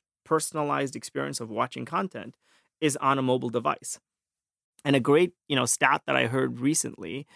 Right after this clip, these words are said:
was, you know, PewDiePie used to be the biggest YouTuber, uh, on, uh, you know, on YouTube as a channel, and was usurped by T-Series, which was an old, dead Bollywood company,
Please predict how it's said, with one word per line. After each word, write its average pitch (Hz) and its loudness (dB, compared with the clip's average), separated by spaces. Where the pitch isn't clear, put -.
was, 127 2
you 131 -4
know, 117 -2
PewDiePie 156 2
used 123 -2
to 127 -10
be 127 -2
the 120 -2
biggest 127 -6
YouTuber, 120 2
uh, 117 -2
on, 117 0
uh, 120 -2
you 135 -6
know, 123 -2
on 120 0
YouTube 131 -2
as 101 -8
a - -18
channel, 156 -8
and 151 0
was 143 2
usurped 185 2
by 131 0
T-Series, 175 0
which 127 -8
was 139 -2
an 135 -4
old, 143 0
dead 139 2
Bollywood 131 4
company, 123 -6